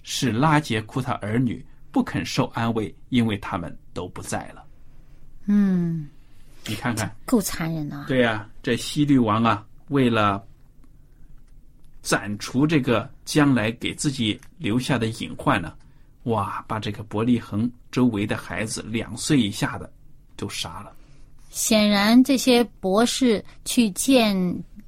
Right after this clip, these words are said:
Speaker 2: 耶稣的时间呢，不会是他刚刚出生的时候。
Speaker 1: 嗯。
Speaker 2: 嗯。那么，那么他们这个，呃，耶稣和他的父母就是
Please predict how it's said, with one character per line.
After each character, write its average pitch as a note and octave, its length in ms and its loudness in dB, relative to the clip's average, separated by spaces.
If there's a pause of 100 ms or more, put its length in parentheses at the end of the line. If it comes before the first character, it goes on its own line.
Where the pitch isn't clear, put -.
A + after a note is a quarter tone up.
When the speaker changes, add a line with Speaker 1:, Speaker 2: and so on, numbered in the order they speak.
Speaker 2:
耶 A3+ 200 6
稣 A#3 220 2
的 G3+ 100 0
时 F3 320 -4
间 G#3 260 0
呢， E3+ 160 -2 (440)
不 A3 160 2
会 G#3+ 360 8 (180)
是 - 260 0
他 - 240 -2
刚 F#3+ 240 2
刚 F#3+ 200 2
出 F#3 220 -2
生 F3 240 0
的 F3 100 2
时 - 200 -6
候。 - 200 -10 (180)
Speaker 1:
嗯。 A#2 440 4
Speaker 2:
嗯。 E3+ 260 -2 (920)
那 A#3 140 4
么， G#3+ 280 6 (1700)
那 D4 100 4
么 C#4+ 100 12
他 D4+ 200 8
们 D4+ 200 12 (280)
这 C#4 160 6
个， G3+ 500 8 (320)
呃， E3+ 320 -2
耶 C#4 200 8
稣 D4+ 440 6
和 - 180 2
他 B3+ 180 2
的 C4 120 4
父 C#4+ 240 6
母 E3 420 4 (340)
就 G#3 200 2
是 F3 580 -2